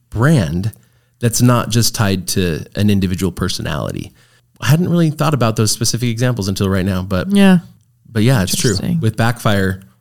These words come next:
Speaker 2: And
Speaker 1: people
Speaker 2: that channel's huge.
Speaker 1: Yeah.
Speaker 2: Yeah.
Speaker 1: Yeah. People, and people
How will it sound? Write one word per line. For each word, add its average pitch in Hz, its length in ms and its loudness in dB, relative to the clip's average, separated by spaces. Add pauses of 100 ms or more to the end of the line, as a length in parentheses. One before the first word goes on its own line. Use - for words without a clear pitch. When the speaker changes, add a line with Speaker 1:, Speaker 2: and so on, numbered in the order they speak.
(580)
Speaker 2:
And - 100 -20
Speaker 1:
people 226 240 2
Speaker 2:
that 202 60 4
channel's 180 240 0
huge. 151 380 -4
Speaker 1:
Yeah. 110 280 -2 (280)
Speaker 2:
Yeah. - 80 -12 (180)
Speaker 1:
Yeah. 131 340 0
People, 120 360 0
and 101 220 0
people 98 380 0